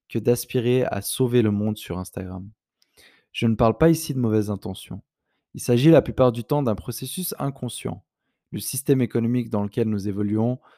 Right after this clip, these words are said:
joue un rôle important là-dedans. À force de nous habituer à la satisfaction immédiate et à un confort sans précédent,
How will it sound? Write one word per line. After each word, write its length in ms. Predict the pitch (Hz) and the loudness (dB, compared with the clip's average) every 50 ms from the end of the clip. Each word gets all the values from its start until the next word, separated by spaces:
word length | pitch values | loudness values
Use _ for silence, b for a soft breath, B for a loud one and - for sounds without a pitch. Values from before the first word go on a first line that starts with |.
| b b b _ | b b b _
joue 400 | - 110 107 127 143 160 165 - - | -10 -4 0 4 6 6 6 6 4
un 140 | - 113 | 0 -2
rôle 340 | 113 107 117 127 135 139 131 - | -2 0 4 4 4 4 4 2
important 460 | - 120 110 - 113 - - 113 110 | 0 -2 -4 -4 -6 -6 -6 -6 -4
là-dedans. 460 | 101 98 98 101 98 98 95 98 - _ _ _ _ _ _ _ _ | -4 -4 -6 -6 -8 -8 -8 -8 -12 _ _ _ _ _ _ _ _
À 100 | - 107 | -8 -8
force 300 | - - 139 139 135 113 | -2 0 0 0 2 0
de 80 | 120 120 | -2 -2
nous 140 | 113 110 | 0 0
habituer 420 | 120 117 120 117 - - - 135 127 | 0 0 0 -4 -8 -2 0 2 2
à 60 | 110 | 2
la 100 | 104 98 | 2 0
satisfaction 680 | - - 117 107 - - - - 117 - - - 123 | -4 -8 -12 -12 -12 -8 -6 -6 -6 -6 -6 -6 -6
immédiate 640 | 117 113 110 107 107 113 107 104 - - - - - - | -4 -4 -4 -2 0 0 0 0 -2 -8 -16 -20 -20 -14
et 80 | - | -12
à 60 | 107 101 | -10 -10
un 40 | |
confort 460 | 98 - - 113 - - 127 113 104 - | -10 -10 -12 -12 -6 -4 -4 -4 -4 -4
sans 160 | - 131 127 | -8 -8 -8
précédent, 560 | - - 120 - - 104 98 98 95 104 - | -6 -8 -8 -4 -4 -4 -4 -4 -6 -8 -10